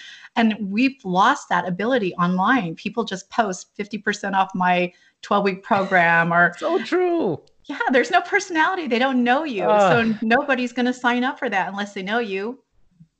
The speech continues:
Speaker 2: Why do, why do you think
Speaker 1: <laughs>
Speaker 2: people still do that, though? That they still have that behavior of like, "Hey, look at my thirty-second video.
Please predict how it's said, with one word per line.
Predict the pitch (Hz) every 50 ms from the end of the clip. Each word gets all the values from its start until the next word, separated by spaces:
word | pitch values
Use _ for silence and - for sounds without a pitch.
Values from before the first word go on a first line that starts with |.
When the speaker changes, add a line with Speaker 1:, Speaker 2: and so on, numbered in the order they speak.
| _ _ _ _ _ _ _ _ _ _ _ _ _ _
Speaker 2:
Why | - 311 381
do, | 403 370
why | 277 202 226 311
do | 381
you | 349 349
think | - - 233 - 233 - - - 185 160
Speaker 1:
<laughs> | - _ _
Speaker 2:
people | - 170 180 180 180 170 165 156 139 120 117 - _
still | - - - - 156 156 135
do | 117 117 131 127 117
that, | 107 98 85 85 -
though? | - 101 85 69 76 80 - -
That | 120 107
they | 120 120
still | 117 - - 160 151
have | 139 139 127 113
that | 131 123 117 -
behavior | - 113 107 104 123 123 127 110 117 117
of | 110 95
like, | 107 110 110 110
"Hey, | 147 147 139
look | 131 151 170 175
at | 165
my | 151 143 139
thirty-second | 120 143 135 131 127 120 - 139 120 113 - 113 101
video. | 107 107 98 95 95 87 78 82